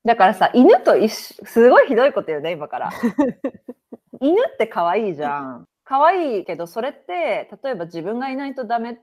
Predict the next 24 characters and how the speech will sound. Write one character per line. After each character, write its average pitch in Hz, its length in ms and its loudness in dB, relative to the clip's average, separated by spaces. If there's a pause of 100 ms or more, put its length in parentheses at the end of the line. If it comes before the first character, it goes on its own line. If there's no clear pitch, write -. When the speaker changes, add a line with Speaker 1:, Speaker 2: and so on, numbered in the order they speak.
(180)
Speaker 1:
て 170 80 -8
い 165 80 -8
う 170 40 -12
の 156 140 -14
が 147 240 -6
犬 175 220 -12
の 202 160 -10
中 220 240 -6
性 208 300 -4
的 196 260 -8
な 196 100 -12
態 208 180 -4
度 170 80 -8
か 160 120 -10
ら 147 60 -10
分 143 140 -12
か 170 60 -8
っ - 100 -14
た 147 60 -12
り 143 100 -14
と - 120 -20
か、 156 480 -8
Speaker 2:
う 185 100 -14
ん。 180 180 -10